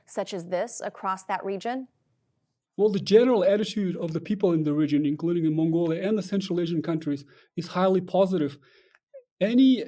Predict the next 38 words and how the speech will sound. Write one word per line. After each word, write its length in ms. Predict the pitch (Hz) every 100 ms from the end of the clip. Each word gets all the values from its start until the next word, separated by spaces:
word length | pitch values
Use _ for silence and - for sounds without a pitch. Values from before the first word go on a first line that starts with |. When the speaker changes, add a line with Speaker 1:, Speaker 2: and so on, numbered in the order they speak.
| -
Speaker 2:
arrangement 640 | 180 196 208 185 165 151 156
in 140 | 170
which 140 | 175 170
China 440 | - 196 196 180
and 160 | 151 147
Russia 360 | 170 196 175
are 100 | 143
involved, 600 | 143 135 127 127 156 - _ _ _ _ _ _
it's 200 | 170 175
a 20 | 165
good 240 | 143 202
news 400 | 190 214 208 180
for 160 | - 165
Mongolian 540 | 165 160 170 175 160
people 320 | 160 165 156
and 180 | - 226
the 60 | 214
Central 400 | 202 196 170 170
Asian, 340 | 165 160 143 151
uh, 100 | 139
populations. 800 | - 160 160 151 143 135 127 - _ _ _
So 180 | - 185
there's 160 | 180 180
a 60 |
lot 120 | 196 233
of 60 |
enthusiasm. 840 | 190 185 180 214 185 190 170 156 - - - _ -
Mongolia 540 | 175 196 214 247 233
is 160 | 185 185
already 320 | 196 196 208
part 320 | 190 - 190
of 140 | 180 139
numerous 680 | 165 190 254 277 247 185
organizations 800 | 175 170 180 170 170 175 160 151
involving 420 | 160 160 160 156
China 400 | 147 - 170 175
and 180 | 160 143
Russia, 400 | 147 143 - 139